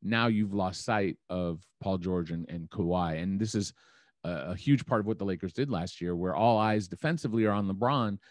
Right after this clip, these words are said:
and the entire defense loads up to LeBron. And i-, if he can't get the ball to A D in a comfortable position because it's a, just a two-man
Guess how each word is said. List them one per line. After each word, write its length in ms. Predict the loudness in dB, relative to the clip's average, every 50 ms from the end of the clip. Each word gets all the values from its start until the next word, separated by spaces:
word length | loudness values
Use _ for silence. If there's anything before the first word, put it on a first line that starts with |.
| _ _ _
and 140 | -2 0 2
the 80 | 2
entire 420 | 2 0 0 0 2 4 4 4 2
defense 420 | 0 -2 -4 -2 -4 -4 -4 -4
loads 300 | -2 0 2 2 2 2
up 140 | 0 -2 -2
to 100 | -4 -4
LeBron. 480 | -2 -2 -2 0 0 0 -2 -2 -4 -8 _ _ _ _ _ _ _ -6
And 540 | -4 -2 -2 0 -2 -2 -2 -4 -6 -8 -12 -18 _ _ _ _ _ -12
i-, 240 | -12 -10 -12 -14 -18 -6
if 200 | -2 -2 -2 0
he 120 | -2 -2
can't 280 | 0 0 0 0 0 0
get 160 | -2 -4 -4
the 80 | -2 0
ball 200 | 0 0 0 0
to 120 | -2 -2
A 140 | -2 -2 -2
D 320 | 0 2 2 2 2 2
in 80 | 0 -2
a 40 | -4
comfortable 440 | -4 -6 -6 -6 -4 -4 -4 -4
position 600 | -4 -4 -4 -2 0 0 0 0 0 0 0 -2 -4 -8 -14 _ _ _
because 400 | -4 0 2 2 2 2 0 -8 _ _
it's 160 | -8 -6 -2 0
a, 140 | -2 -2 -2 -6 -6 -4
just 180 | -4 -4 -4
a 60 | -6
two-man 640 | -6 0 2 2 4 4 2 2 0 0 -2 -4 -6